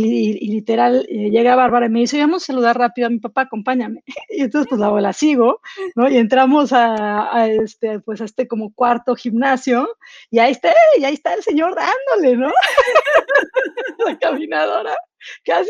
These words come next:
sin poder, este, ni hablar. Y la verdad es que súper buena onda, ¿no? Súper buena onda, me,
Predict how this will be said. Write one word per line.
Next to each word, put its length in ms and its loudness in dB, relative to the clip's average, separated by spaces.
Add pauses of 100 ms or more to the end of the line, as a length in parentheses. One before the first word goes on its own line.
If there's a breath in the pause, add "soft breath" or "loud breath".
sin 220 0
poder, 340 -2
este, 440 -4
ni 120 -2
hablar. 640 -2 (400 soft breath)
Y 80 -6
la 100 0
verdad 120 0
es 80 -12
que 100 -8
súper 340 -12
buena 300 -4
onda, 720 -6
¿no? 200 -12
Súper 260 -14
buena 300 -6
onda, 260 -6
me, 240 -12